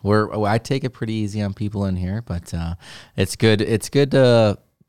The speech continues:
it's just another, I talk about communication a lot. This is a great way to, uh, for you guys to, to learn a little bit more about us. And, uh, so a, a, one way to do it. So, all right, we'll jump right in.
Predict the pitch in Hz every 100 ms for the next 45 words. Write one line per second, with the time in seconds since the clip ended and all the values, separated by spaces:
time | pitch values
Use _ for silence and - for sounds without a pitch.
0 | _ _ _ - - 101 113 107 104 107
1 | 110 110 104 78 110 101 95 95 92 -
2 | 95 90 95 95 - 90 87 90 90 -
3 | 90 87 85 82 85 90 - 90 85 82
4 | 73 90 - - - _ - 98 98 113
5 | 113 - 107 104 107 101 104 104 98 92
6 | 101 92 87 - - - 92 90 85 85
7 | 85 85 - 87 82 - - 90 - 92
8 | - - 104 107 98 92 92 87 - -
9 | 101 87 - - - - - _ _ -
10 | 131 104 104 123 120 123 117 110